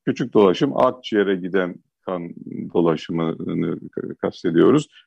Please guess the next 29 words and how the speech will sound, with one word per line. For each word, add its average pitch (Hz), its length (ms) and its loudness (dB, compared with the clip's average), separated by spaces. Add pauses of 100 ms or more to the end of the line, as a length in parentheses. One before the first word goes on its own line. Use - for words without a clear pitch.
Büyük 127 320 6
dolaşımda 92 520 4
aort 110 420 4 (280)
dediğimiz 95 420 -8
damara 98 300 0
fırlatılmak 90 680 -4
suretiyle 85 460 2
olan 87 380 4 (400)
kan 87 260 0
dolaşımını 82 480 -2
kastediyoruz. - 500 -2 (320)
İşte 165 260 2
bu 185 300 6
ka-, - 360 2
e, - 960 -4 (100)
toplam 123 480 4
beş 160 240 2
litre 123 180 -6
kanın 113 320 -4
yüzde 123 260 -2
on 170 280 2
üçünü 107 360 -6
içinde 117 400 0
bulunduran, 104 540 4
hani 98 200 -4
altı 107 340 0
yüz 92 240 -8
cc - 160 -12
kadar 95 360 0